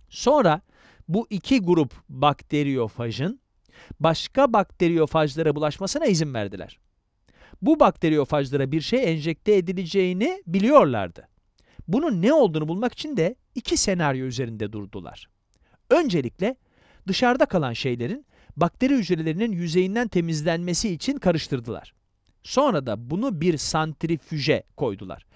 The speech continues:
Santrifüj, dönen büyük bir makine. Bir deney tüpünü ağzını sıkıca tıkadıktan sonra yatay bir şekilde tutup çok ama çok hızlı bir şekilde döndürdüğünüzü düşünün.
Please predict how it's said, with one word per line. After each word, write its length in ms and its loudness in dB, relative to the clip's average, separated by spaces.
Santrifüj, 800 0
dönen 360 -2
büyük 160 0
bir 80 -4
makine. 380 -6
Bir 260 4
deney 280 2
tüpünü 400 -6
ağzını 560 2
sıkıca 420 -2
tıkadıktan 500 -4
sonra 520 2
yatay 460 2
bir 80 -2
şekilde 340 -6
tutup 340 -8
çok 260 -2
ama 200 0
çok 300 -4
hızlı 220 0
bir 60 -4
şekilde 640 0
döndürdüğünüzü 720 -2
düşünün. 320 -12